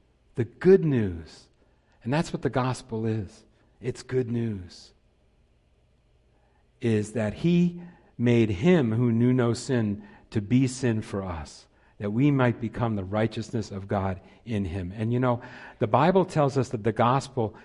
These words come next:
can be an offense. And if you are concerned about being an offense,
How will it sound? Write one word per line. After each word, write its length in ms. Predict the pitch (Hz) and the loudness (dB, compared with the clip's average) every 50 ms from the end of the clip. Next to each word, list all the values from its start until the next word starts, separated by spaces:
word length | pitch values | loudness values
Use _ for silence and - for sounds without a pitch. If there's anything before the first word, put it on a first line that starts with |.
| - _ | -20 _
can 180 | - - 120 113 | -6 -4 -2 0
be 140 | 107 117 117 | 0 0 0
an 100 | 110 110 | 0 -2
offense. 720 | 101 - - - 120 107 87 76 - - - - - - _ _ _ _ _ _ _ _ _ _ _ _ _ _ _ _ _ _ _ _ _ _ _ _ _ _ _ _ _ _ - - - - - - - - | -4 -6 -8 -6 -4 -4 -4 -6 -10 -16 -20 -20 -20 -20 _ _ _ _ _ _ _ _ _ _ _ _ _ _ _ _ _ _ _ _ _ _ _ _ _ _ _ _ _ _ -20 -20 -20 -20 -20 -20 -8 -2
And 140 | 123 120 120 | 0 2 2
if 160 | 120 - - | 0 0 -2
you 360 | 147 151 170 180 190 196 190 | 0 2 4 6 6 6 6
are 160 | - 165 151 143 | 6 4 2 2
concerned 960 | - - 143 131 123 - - - 160 156 151 143 131 120 113 113 110 110 - - - - - - - | 2 0 -2 -2 -2 -4 -4 -2 0 2 2 2 2 2 0 -2 -4 -6 -10 -18 -20 -20 -20 -12 -6
about 480 | - 135 123 113 131 127 123 117 113 120 | -2 -2 2 4 4 4 4 4 2 0
being 360 | 135 139 135 135 135 131 135 | 0 2 2 2 2 0 -2
an 180 | 131 135 127 123 | -2 -2 -2 -2
offense, 840 | 117 - - - - 135 120 101 95 92 - - - - - _ | -2 -4 -4 -4 -2 0 0 0 -2 -6 -10 -14 -18 -20 -20 _